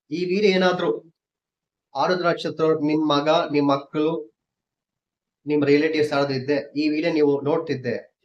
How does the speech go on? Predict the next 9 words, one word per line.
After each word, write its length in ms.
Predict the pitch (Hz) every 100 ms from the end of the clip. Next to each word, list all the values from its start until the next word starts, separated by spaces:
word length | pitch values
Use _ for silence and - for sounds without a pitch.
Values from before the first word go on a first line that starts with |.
| _
so 160 | - 180 190 - _ _ _ _ _ _ _ _ _ _ -
ತಂದೆ 360 | 147 160 175
ತಾಯಿ, 220 | 170 151 180
ಪೇರೆಂಟ್ಸ್ 640 | - - 135 135 147 151
ಕೇಳ್ತಾ 320 | 135 131 131
ಇದ್ದೀನಿ, 300 | 120 123 170 208 - _ _ _ _ _ _ _ _ -
ಜನ 340 | 123 131 160
ಬೈಕೊಂದೇ 500 | 139 131 131 143 139
ಪರವಾಗಿಲ್ಲ, 500 | 139 123 123 117 113